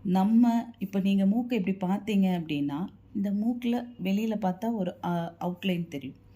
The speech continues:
அதே மாதிரி நம்ம உடம்புல ஒரு அவுட்லைன் இருக்கும், அது ஆரா. அப்போ இந்த ஒரு ஒளிவட்டத்தை நாம எக்ஸ்டெண்ட் பண்ண பண்ண,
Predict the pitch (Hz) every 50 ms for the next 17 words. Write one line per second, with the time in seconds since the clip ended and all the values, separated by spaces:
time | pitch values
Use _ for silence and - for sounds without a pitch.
0 | - - - - - - - 196 233 262 247 226 202 208 226 226 208 190 185 175
1 | 170 170 170 196 202 208 214 214 202 190 165 156 165 165 - 180 160 156 151 143
2 | 143 143 - - - - - - - - - 175 175 175 190 190 - - 151 151
3 | 151 151 151 - - - - - - - - - - - - - - - - -
4 | - - - - - - - - - - - - - 202 - - 262 240 226 214
5 | 214 208 214 196 190 196 185 190 170 170 180 196 226 247 240 226 214 220 - 185
6 | 185 - 196 202 220 233 233 - 190 175 175 175 180 190 202 214 208 190 175 -
7 | - - - - 240 233 233 226 226 190 180 180 190 190 190 180 156 151 147 151
8 | 165 196 - -